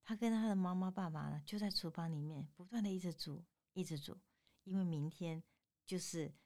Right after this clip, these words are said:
建豪要接下去的大店大灶。那也就因为这样一故呢，从那时候开始到现在，建豪呢都一直毅然决然的担起了那种经-，经营阿霞饭店的重担。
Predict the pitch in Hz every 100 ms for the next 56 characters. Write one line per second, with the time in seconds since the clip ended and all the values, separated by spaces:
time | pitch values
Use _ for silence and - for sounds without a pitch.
0 | _ - 208 170 151 139 160 151 147 160
1 | 160 - 156 165 147 135 - 156 131 -
2 | 185 160 143 143 123 - - - _ _
3 | _ _ _ _ - 165 - 160 190 190
4 | 165 180 151 160 156 143 - 147 170 165
5 | 143 156 139 147 139 151 127 - 143 -
6 | _ _ _ _ - 190 160 143 135 127
7 | 143 - - 208 - - - - _ _
8 | _ _ - 214 175 147 - 143 139 139
9 | - - - _ _ _ _ _ _ _
10 | _ _ _ - 196 196 - 156 139 147
11 | 143 139 - - 160 156 196 190 160 -
12 | 147 160 143 139 156 143 127 127 - 135
13 | 170 135